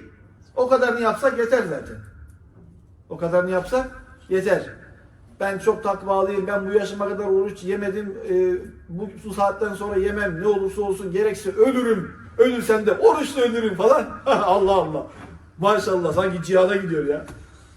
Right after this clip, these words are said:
Dur ya, yavaş ol şampiyon. Dur hele, bir hızını kes. Var mı öyle diyen ya? Biliyor musun? Yaşlılardan ben duyuyorum böyle.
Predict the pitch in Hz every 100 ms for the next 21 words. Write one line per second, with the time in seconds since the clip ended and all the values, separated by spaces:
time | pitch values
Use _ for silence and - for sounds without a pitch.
0 | 156 202 220 262 233 208 269 247 180 180
1 | 180 269 233 160 - - 175 214 254 -
2 | - - - 160 175 190 233 294 254 -
3 | - - - - - - - - 185 294
4 | 311 302 269 220 196 165 151 214 330 277
5 | 185 190 196 208 202 214 220 214 190 208
6 | 220 196 156 139